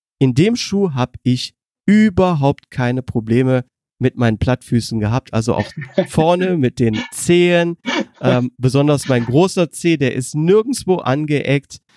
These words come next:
Speaker 1: Ähm, ganz, ganz toll vom Raumangebot. Da hat mir der Schuh wirklich sehr, sehr gut gefallen.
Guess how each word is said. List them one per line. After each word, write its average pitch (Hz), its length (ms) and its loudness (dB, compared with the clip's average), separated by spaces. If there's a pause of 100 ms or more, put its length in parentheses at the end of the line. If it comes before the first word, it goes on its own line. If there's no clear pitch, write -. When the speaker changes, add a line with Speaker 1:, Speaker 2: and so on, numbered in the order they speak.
(260)
Speaker 1:
Ähm, 135 340 -2 (600)
ganz, 190 260 -2
ganz 175 240 -2
toll 170 200 2
vom 143 320 0 (140)
Raumangebot. 139 1040 0 (360)
Da 120 140 0
hat 147 140 -2
mir 131 120 0
der 123 140 2
Schuh 131 260 -2
wirklich 120 340 -2
sehr, 113 280 0
sehr 185 160 0
gut 170 240 0
gefallen. 156 600 0